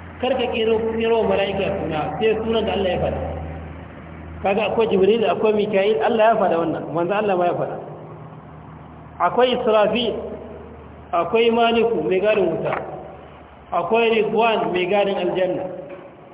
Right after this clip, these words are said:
Akwai Munkar da Nakir, wannan wanda Allah ya wakilta su masu tambayan kabari ke. Akwai Haruta da Marut. Amma babu Azra'il, Azra'il babu shi.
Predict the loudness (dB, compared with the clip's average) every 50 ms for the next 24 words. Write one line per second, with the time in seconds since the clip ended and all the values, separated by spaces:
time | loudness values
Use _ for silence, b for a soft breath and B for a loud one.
0 | -20 -14 -8 -2 0 0 0 2 2 2 2 4 4 4 4 4 4 4 2 2
1 | 2 4 4 4 4 2 0 -2 -2 -2 0 0 0 2 0 -2 0 2 0 0
2 | 0 -2 -4 -6 -8 -10 -10 -12 -12 -14 -14 -16 -16 -18 -16 -6 -2 0 0 2
3 | 2 2 2 2 2 2 0 0 0 2 2 2 2 2 0 0 0 0 2 2
4 | 4 2 2 2 0 -2 0 2 0 0 2 2 2 2 2 0 0 0 0 0
5 | 0 0 0 0 0 0 0 0 0 -2 -2 -4 -6 -6 -6 -8 -12 -12 -14 -16
6 | -16 -18 -18 -18 -18 -18 -20 -20 -20 -20 -20 -16 -6 0 0 0 2 4 4 4
7 | 4 4 6 6 6 6 6 6 6 4 4 4 4 4 4 4 4 4 2 2
8 | 0 -2 -2 -6 -8 -8 -10 -12 -12 -14 -14 -16 -16 -18 -18 -20 -20 -20 -20 -20
9 | -20 -20 -20 -20 -20 -20 -20 -18 -18 -18 -18 -20 -20 -20 -20 -20 -20 -20 -20 -20
10 | -20 -20 -20 -20 -20 -20 -20 -12 -4 0 2 4 4 6 6 6 6 6 6 4
11 | 4 4 4 4 4 4 4 2 2 2 0 0 -2 -4 0 0 0 2 2 4
12 | 4 4 4 4 2 2 4 4 4 4 4 4 0 -2 -4